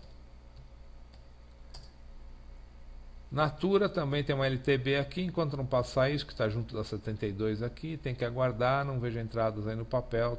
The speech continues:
tem que ficar de fora. Teria dado uma entrada aqui a quarenta e nove e meia dois,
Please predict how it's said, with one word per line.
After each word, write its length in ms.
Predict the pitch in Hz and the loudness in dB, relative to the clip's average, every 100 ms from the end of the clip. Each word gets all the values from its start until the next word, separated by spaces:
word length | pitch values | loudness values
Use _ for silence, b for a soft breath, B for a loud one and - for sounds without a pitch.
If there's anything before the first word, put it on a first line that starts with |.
| - | -4
tem 140 | 117 | -4
que 80 | 120 | -4
ficar 220 | - 120 | -6 -4
de 100 | 117 | -4
fora. 300 | 107 92 82 | -4 -4 -4
Teria 260 | 82 123 135 | -2 -2 0
dado 220 | 139 139 | 4 4
uma 100 | 139 | 2
entrada 380 | 131 131 135 135 | 0 4 6 6
aqui 120 | 123 | 2
a 60 | 127 | 0
quarenta 320 | 123 120 120 | 0 0 -2
e 60 | 117 | 0
nove 200 | 117 117 | 0 0
e 40 | |
meia 180 | 131 131 | 2 2
dois, 380 | 117 135 147 | 4 2 0